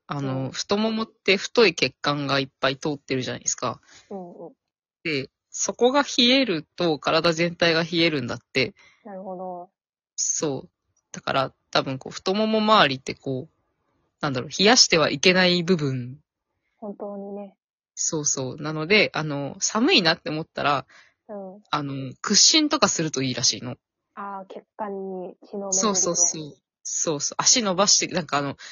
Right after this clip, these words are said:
Speaker 1: 準備運動、
Speaker 2: 確かに。
Speaker 1: 走る前の準備運動みたいな。伸ばしてグッグッてやって、
Speaker 2: うんうん。
Speaker 1: ちょっと屈伸し-、して、
Speaker 2: うん。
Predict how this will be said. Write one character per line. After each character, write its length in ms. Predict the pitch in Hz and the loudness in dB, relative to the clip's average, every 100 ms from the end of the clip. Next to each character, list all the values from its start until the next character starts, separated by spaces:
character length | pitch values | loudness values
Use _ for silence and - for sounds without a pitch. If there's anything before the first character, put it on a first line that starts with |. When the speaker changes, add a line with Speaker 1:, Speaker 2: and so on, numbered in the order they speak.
| - _ _ _ _ _ _ _ | -20 _ _ _ _ _ _ _
Speaker 1:
準 200 | - 185 | -4 -2
備 200 | 185 190 | 2 2
運 140 | 190 175 | 4 2
動、 220 | 151 143 | 0 -2
Speaker 2:
確 100 | - | -8
か 60 | - | -20
に。 60 | _ - | _ -2
Speaker 1:
走 260 | 202 - | 4 6
る 100 | 214 185 | 6 4
前 160 | 165 | 4
の 120 | 156 | 2
準 180 | 147 160 | 0 -2
備 140 | 165 170 | 0 2
運 120 | 165 | 2
動 80 | 151 | 0
み 80 | 139 | -4
た 60 | |
い 120 | 147 - _ _ _ _ | -10 -12 _ _ _ _
な。 80 | - | -6
伸 120 | 185 | -2
ば 100 | 185 | 2
し 60 | 202 | 2
て 120 | 151 | 0
グ 140 | 131 151 | -6 -10
ッ 60 | - | -6
グ 120 | 165 | -8
ッ 20 | |
て 160 | - 135 | -8 -14
や 80 | |
っ 20 | - | -10
て、 320 | - 175 - _ _ _ _ _ - | 0 0 0 _ _ _ _ _ -16
Speaker 2:
う 60 | 196 | -14
ん 200 | 175 170 | -12 -14
う 20 | |
ん。 140 | 160 - _ _ - | -18 -20 _ _ -6
Speaker 1:
ち 80 | 180 | -6
ょ 20 | |
っ 80 | 175 | -4
と 120 | 147 | -8
屈 200 | - 151 | 2 6
伸 280 | - 151 151 | 6 4 0
し-、 180 | - - - | -2 -2 0
し 180 | - - | 4 6
て、 300 | 202 165 185 _ _ _ | 6 4 0 _ _ _
Speaker 2:
う 220 | 196 175 | -14 -14
ん。 60 | 208 | -16